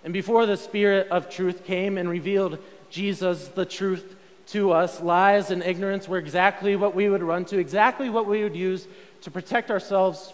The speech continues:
from the truth about who we were. But when Jesus rose on Easter morning, the war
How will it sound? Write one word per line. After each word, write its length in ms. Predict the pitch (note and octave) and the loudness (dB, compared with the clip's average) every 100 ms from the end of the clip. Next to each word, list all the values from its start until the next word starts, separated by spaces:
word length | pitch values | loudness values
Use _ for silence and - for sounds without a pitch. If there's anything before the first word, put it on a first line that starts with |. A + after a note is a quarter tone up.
| - | -8
from 160 | F3 | -6
the 60 | E3 | -6
truth 380 | E3 G#3 G3+ F#3 | -6 -6 -6 -6
about 340 | D#3+ D#3+ C#3+ | 0 0 0
who 280 | F3 F3+ F3 | -2 -2 -2
we 180 | D#3+ D3+ | -4 -4
were. 320 | B2+ A2 E2+ - - - _ _ _ _ _ _ _ _ _ _ _ _ _ _ _ _ _ _ | -4 -4 -6 -16 -20 -20 _ _ _ _ _ _ _ _ _ _ _ _ _ _ _ _ _ _
But 100 | F3+ | -2
when 180 | F#3+ A3 | 0 0
Jesus 360 | A3 F#3+ G3 | -2 -4 -6
rose 440 | E3 E3+ E3 D#3+ D#3+ | 0 2 2 -2 -6
on 200 | D#3 D3+ | -6 -6
Easter 380 | C#3+ C#3 - C3+ | -8 -12 -10 -10
morning, 320 | A#2 F#2+ D#2+ - - - _ _ _ _ _ _ _ _ _ - - | -10 -12 -16 -20 -20 -20 _ _ _ _ _ _ _ _ _ -20 -6
the 80 | E3+ | -4
war 600 | D#3 E3+ F3 F3 E3+ D#3 | 0 0 2 0 -2 -6